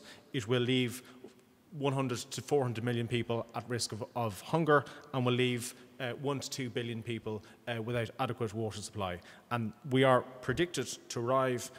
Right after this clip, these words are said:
at that two degree limit, um, by twenty one hundred.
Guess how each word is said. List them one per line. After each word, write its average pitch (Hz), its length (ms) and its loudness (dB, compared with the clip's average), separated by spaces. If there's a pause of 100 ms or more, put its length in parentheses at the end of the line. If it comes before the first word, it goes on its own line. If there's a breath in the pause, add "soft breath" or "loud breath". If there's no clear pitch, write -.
(240 loud breath)
at 110 200 -6
that 117 220 -2
two 196 200 -2
degree 113 260 -4
limit, 101 380 -6 (280 loud breath)
um, 110 240 -4 (180)
by 107 100 -2
twenty 110 340 -6
one 104 160 -8
hundred. 92 380 -12